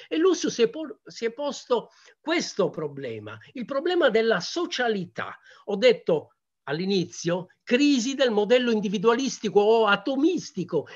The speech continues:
individualista ottocentesco. Dalla fine dell'Ottocento c'è questa crisi,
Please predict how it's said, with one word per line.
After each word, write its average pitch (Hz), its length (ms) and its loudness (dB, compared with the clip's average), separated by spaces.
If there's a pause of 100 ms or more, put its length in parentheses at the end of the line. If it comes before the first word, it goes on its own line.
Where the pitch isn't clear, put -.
individualista 240 720 2
ottocentesco. 160 1200 -2 (1080)
Dalla 165 240 -2
fine 233 220 4
dell'Ottocento 208 840 0 (140)
c'è 254 220 0
questa 220 320 2
crisi, 208 540 -2